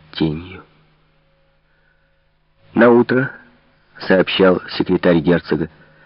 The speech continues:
монсеньор герцог назначил атаку. Нормандской и пикардийской полки заняли позицию среди серых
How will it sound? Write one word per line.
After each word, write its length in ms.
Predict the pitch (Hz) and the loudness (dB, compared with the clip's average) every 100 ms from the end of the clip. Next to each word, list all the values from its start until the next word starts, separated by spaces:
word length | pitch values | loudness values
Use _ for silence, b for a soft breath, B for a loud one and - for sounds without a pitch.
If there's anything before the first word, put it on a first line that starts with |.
| B B | B B
монсеньор 640 | 90 123 - 135 131 151 | 2 2 2 2 4 4
герцог 560 | 131 131 123 131 - - | 4 2 4 -2 -2 -2
назначил 460 | 110 98 107 - 107 | 0 2 0 2 -2
атаку. 440 | - 73 - - _ _ _ _ b b b b b | -2 -8 -8 -18 _ _ _ _ b b b b b
Нормандской 920 | 82 104 120 127 143 143 - - 135 - | 0 4 6 4 4 -2 -6 2 2 2
и 140 | 127 131 | -2 2
пикардийской 1000 | 127 - 123 107 95 120 117 - 110 107 | 0 2 2 2 2 2 0 -2 -2 0
полки 520 | 107 98 - 110 117 B B B B | 0 0 0 -2 -2 B B B B
заняли 460 | - 92 123 131 127 | -2 2 4 4 2
позицию 600 | 127 107 117 113 120 113 | 2 4 2 2 2 2
среди 320 | - 98 98 | 2 2 2
серых 380 | 101 110 110 - | 2 2 2 0